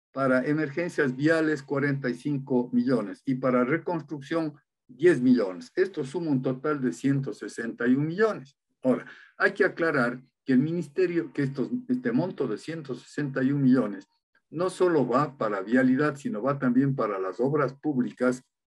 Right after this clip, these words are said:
y para los compromisos que el Ministerio de Transporte y Obras Públicas asumió al hacerse cargo de los proyectos de Ecuador Estratégico y de la Secretaría de Reconstrucción luego del terremoto para las provincias de Manabí y Esmeraldas.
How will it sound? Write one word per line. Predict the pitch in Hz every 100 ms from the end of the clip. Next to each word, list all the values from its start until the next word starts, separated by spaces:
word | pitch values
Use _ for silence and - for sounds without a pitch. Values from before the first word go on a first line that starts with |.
| _
y | 135
para | 127 127 117
los | 104 95
compromisos | 165 156 156 156 156 143 135
que | -
el | 101
Ministerio | 104 117 117 143 139 139
de |
Transporte | 131 127 127 139 139
y | 131
Obras | 127 123
Públicas | - 143 131 127 113 -
asumió | 127 127 135 143 135 139 143 _ _
al | - 117
hacerse | 120 160 151 131 -
cargo | 139 135 127
de | 107 95
los | 92
proyectos | - 113 123 123 117
de | -
Ecuador | 127 120 139 147
Estratégico | 143 165 156 180 170 180 - 160 - _ _
y | 123
de | 120
la | 117
Secretaría | 110 127 - 127 127 147
de | 120 104
Reconstrucción | 120 123 135 131 131 123 143 143 147 - _
luego | 110 123 131
del | 110 92
terremoto | - 123 117 131 123 139 127 - _ _
para | 113 110
las | 104 104
provincias | - 123 127 135 139 131 -
de | 110
Manabí | 104 113 113 113 131 120
y | 107
Esmeraldas. | 95 104 101 87 -